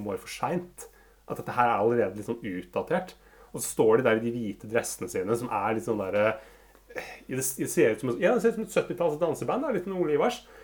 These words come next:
Så det er det at det på en måte er så, de er sånn fish out of water der. De har ingenting der å gjøre.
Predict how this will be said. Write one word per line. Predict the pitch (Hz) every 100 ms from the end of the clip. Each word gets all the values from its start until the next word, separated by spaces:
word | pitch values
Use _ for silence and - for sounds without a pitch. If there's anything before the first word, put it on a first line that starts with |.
| -
Så | -
det | 202
er |
det | 214
at | 180
det |
på | 170
en |
måte | 165 -
er | 113 107
så, | - 135 131 -
de | 147
er | 135
sånn | 147
fish | - - 147 -
out | 110 107 135
of | 113
water | 110 107 87 - 139
der. | 143 220
De | 147
har | 151
ingenting | 131 117 135
der | 117 110
å | 127
gjøre. | 120 143 123 95 -